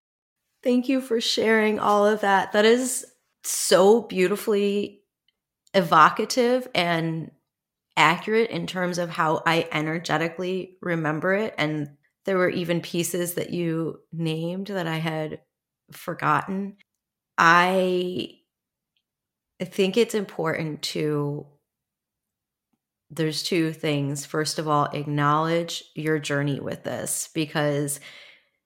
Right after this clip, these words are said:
even though I know this, I was there, but it's still to go back into it and see it from that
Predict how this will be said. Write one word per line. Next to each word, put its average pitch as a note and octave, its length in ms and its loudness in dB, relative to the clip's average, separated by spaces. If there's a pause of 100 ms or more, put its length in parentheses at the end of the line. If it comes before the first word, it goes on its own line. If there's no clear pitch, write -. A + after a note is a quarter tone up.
(260)
even G3+ 300 4
though F#3 180 4
I D#3 140 0
know D3 380 2
this, - 380 -8
I D3 120 0
was D3 260 -2
there, F3+ 720 -2 (400)
but D#3 320 0 (260)
it's F3 180 -8
still D#3+ 800 0 (500)
to - 180 -6
go F3 200 4
back D#3+ 360 0
into E3 400 -2
it D3 340 -2 (100)
and C#3+ 480 -2 (300)
see - 380 -2
it D#3+ 180 2
from D#3 240 -2
that D#3 340 2